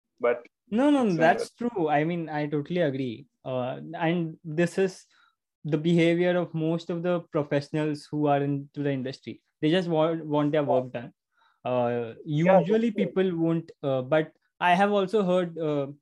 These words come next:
Speaker 2: stories from people where they are being discriminated. But okay, let's not go over there
Speaker 1: Yeah.
Speaker 2: because that will take
Speaker 1: Yeah.
Speaker 2: a lot of time, uh, discussing
Speaker 1: Because
Speaker 2: that.
Speaker 1: if,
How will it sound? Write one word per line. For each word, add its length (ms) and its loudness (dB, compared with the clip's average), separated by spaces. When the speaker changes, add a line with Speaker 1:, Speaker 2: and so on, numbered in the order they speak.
Speaker 2:
stories 640 0
from 180 -4
people 440 -2
where 260 2
they 260 -2
are 280 2
being 260 -6
discriminated. 580 -10
But 300 2
okay, 340 4
let's 360 2
not 340 0
go 220 2
over 260 2
there 220 4
Speaker 1:
Yeah. 120 -6
Speaker 2:
because 300 2
that 260 2
will 300 0
take 120 4
Speaker 1:
Yeah. 60 -4
Speaker 2:
a 120 -2
lot 240 -6
of 240 0
time, 240 0
uh, 260 6
discussing 300 2
Speaker 1:
Because 200 10
Speaker 2:
that. 100 6
Speaker 1:
if, 280 0